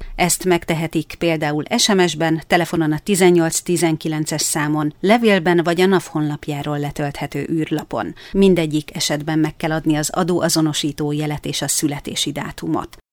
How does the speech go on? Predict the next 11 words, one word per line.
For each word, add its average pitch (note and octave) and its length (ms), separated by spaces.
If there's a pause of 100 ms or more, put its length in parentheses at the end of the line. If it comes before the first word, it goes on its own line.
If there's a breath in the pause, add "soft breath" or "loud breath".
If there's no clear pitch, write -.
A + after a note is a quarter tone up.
(100)
A F3+ 40
dokumentumot E3+ 800
az D3 220
adóhivatal D3+ 640
ügyfélszolgálatain C#3+ 1160
is C#3 160
kinyomtatják C#3+ 720
az C#3+ 120
érintetteknek C#3+ 920
május E3 440
huszonegyedikéig. - 1200